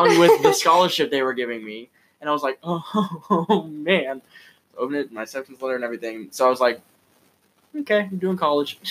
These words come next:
Speaker 2: I think that's the most confusing part for me is scholarships. 'Cause I look at, like, the tuition that
Speaker 1: Yes.
Speaker 2: they s-, that it says on the website, and I'm like, "Thirty thousand dollars?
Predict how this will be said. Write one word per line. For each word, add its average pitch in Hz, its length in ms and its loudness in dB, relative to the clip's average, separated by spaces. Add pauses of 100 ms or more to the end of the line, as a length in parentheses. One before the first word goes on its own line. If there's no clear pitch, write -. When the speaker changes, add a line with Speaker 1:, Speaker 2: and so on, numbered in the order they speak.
(260)
Speaker 2:
I - 100 -2
think 294 140 -2
that's 349 160 -2
the 254 60 -6
most 196 200 -4
confusing 196 420 -10
part - 240 -12
for - 60 -18
me 226 180 -6
is 190 160 -8
scholarships. - 760 -10 (360)
'Cause - 160 -4
I 214 80 4
look 226 220 -4
at, - 140 -2 (140)
like, - 160 -4
the 208 80 -2
tuition 196 420 -4
that 190 40 -6
Speaker 1:
Yes. 190 60 -12
Speaker 2:
they 180 80 -4
s-, - 160 -12 (100)
that - 180 -8
it 185 160 -8
says 190 480 -2
on 190 180 -2
the 185 60 -4
website, 185 340 -4
and 247 80 -14
I'm 190 40 -12
like, 175 260 -12
"Thirty 214 280 -4
thousand 190 500 -4
dollars? 175 320 -6